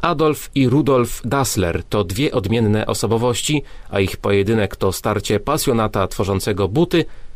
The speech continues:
z człowiekiem o mentalności biznesmena i przedstawiciela handlowego.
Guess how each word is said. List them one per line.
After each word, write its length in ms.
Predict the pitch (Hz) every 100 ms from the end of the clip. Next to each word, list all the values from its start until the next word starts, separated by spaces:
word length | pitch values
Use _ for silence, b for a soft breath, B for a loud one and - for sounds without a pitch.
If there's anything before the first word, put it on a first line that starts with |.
| b
z 80 | 170
człowiekiem 500 | - 131 113 117 104
o 60 | 101
mentalności 640 | 101 107 101 104 - 117
biznesmena 680 | 117 117 113 - 147 107 104
i 120 | 104
przedstawiciela 640 | - - 110 104 117 101
handlowego. 680 | 101 113 110 127 139 101